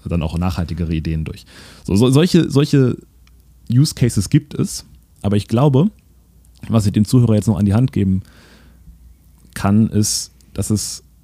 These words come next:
oft so ist, wenn eine neue Technologie kommt, dass die neuen Use Cases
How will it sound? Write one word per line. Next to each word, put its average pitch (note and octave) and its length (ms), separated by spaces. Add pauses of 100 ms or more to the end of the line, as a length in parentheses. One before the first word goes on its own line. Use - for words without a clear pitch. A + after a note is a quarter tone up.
(160)
oft - 280
so - 140
ist, C#3 200
wenn G#2+ 100
eine G#2 60
neue A2+ 200
Technologie G#2 480
kommt, C3+ 400 (720)
dass - 440 (240)
die G2+ 80
neuen A#2+ 360
Use C3+ 320
Cases B2+ 640